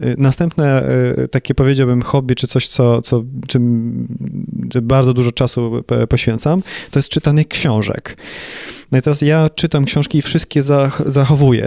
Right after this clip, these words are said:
Jakby nie sprzedaję, nie, nie rozdaję te książki na razie, tylko, tylko buduję bibliotekę. Więc powiedzmy, że,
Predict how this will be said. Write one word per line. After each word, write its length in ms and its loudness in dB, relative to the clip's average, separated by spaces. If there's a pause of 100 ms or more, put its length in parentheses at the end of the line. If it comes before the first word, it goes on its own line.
Jakby 160 2
nie 120 4
sprzedaję, 580 2
nie, 220 4
nie 140 2
rozdaję 380 4
te 100 0
książki 380 0
na 120 2
razie, 480 2
tylko, 880 2
tylko 180 0
buduję 320 2
bibliotekę. 800 0
Więc 160 0
powiedzmy, 440 0
że, 520 4